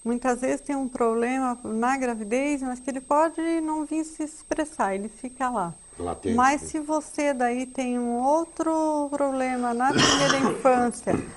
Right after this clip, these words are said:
Speaker 1: aquilo vai acumulando, vai acrescentando energia naquele núcleo. Depois na adolescência outro, na vida adulta um, um outro grande, que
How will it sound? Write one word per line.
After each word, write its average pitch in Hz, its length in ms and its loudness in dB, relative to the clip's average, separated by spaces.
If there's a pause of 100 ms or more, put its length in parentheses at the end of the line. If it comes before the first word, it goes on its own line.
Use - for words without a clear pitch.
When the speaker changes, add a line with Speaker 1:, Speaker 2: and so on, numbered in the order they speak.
(140)
Speaker 1:
aquilo 277 520 -2
vai 262 300 4
acumulando, 269 1080 -4
vai 226 160 0
acrescentando 262 840 -2
energia 196 760 -4 (560)
naquele 202 400 -4
núcleo. 190 480 -4 (360)
Depois 254 200 0
na 285 80 0
adolescência 285 680 0
outro, 269 380 2
na 254 140 0
vida 254 240 -2
adulta 226 420 -4
um, 214 320 -4
um 220 180 0
outro 247 360 -2
grande, 226 560 -2
que - 180 -14